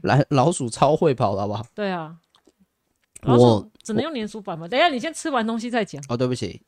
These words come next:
Speaker 1: 英雄不想听到那个咀嚼的声音。
Speaker 2: 啊。就喵喵喵喵喵喵。
Speaker 1: 对，<laughs> 英雄说他心里有过意不去。好，我，我现在没有了，我现在不，
Speaker 2: 对。
Speaker 1: 我现在不会了。
Speaker 2: 我徒手抓蟑螂，我觉得也是很恐怖。
Speaker 1: 但我会，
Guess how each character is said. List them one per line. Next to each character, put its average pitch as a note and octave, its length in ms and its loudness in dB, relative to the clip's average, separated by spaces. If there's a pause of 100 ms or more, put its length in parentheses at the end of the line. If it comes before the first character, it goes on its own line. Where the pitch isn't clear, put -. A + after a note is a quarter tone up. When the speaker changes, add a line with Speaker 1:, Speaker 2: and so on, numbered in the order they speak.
(100)
Speaker 1:
英 C#3 180 4
雄 A#2+ 160 2
不 B2+ 60 -2
想 A2 160 0
听 G#2 200 -6
到 G2 200 -4
那 G#2+ 120 -8
个 G#2 80 -6
咀 F#2 180 -10
嚼 D2+ 160 -10
的 F#2+ 80 -8
声 - 180 -6
音。 G3+ 80 -8
Speaker 2:
啊。 G#3 120 -6
就 G#3 80 -6
喵 G3+ 120 -6
喵 - 0 -
喵 G3 260 -4
喵 F#3 120 -6
喵 F3 220 -8
喵。 E3+ 80 -12 (200)
Speaker 1:
对， A2+ 260 -8 (160)
<laughs> C#3+ 100 -4
英 C#3+ 160 0
雄 B2+ 160 0
说 A#2 120 0
他 A#2 100 2
心 A2+ 160 -2
里 G2+ 60 -4
有 G2+ 140 -8
过 G2 180 -8
意 F#2 60 -6
不 - 160 -18
去。 G#2+ 160 -8
好， A#2+ 200 2
我， C#3 140 4
我 C3 140 0
现 E3+ 80 2
在 G#3 100 2
没 F3+ 160 2
有 D#3 180 4
了， G#2 220 0
我 C3+ 120 2
现 E3 120 2
在 D#3+ 80 2
不， D3 60 -10
Speaker 2:
对。 F3 220 -8
Speaker 1:
我 A#2+ 100 -4
现 D3 80 -2
在 E3+ 60 2
不 C#3+ 180 0
会 B2 180 6
了。 A#2+ 80 0
Speaker 2:
我 C3+ 80 0
徒 D4 160 -8
手 C4 120 -2
抓 A#3 160 -4
蟑 A#3 200 -4
螂， G3+ 120 -2
我 F3 80 -6
觉 F3+ 80 -6
得 F#3 60 -2
也 F3+ 60 -2
是 G3+ 160 -4
很 F#3 120 -4
恐 E3 240 -12
怖。 D#3+ 200 -16 (320)
Speaker 1:
但 G3+ 160 -2
我 G2 140 -6
会， A#2+ 320 -4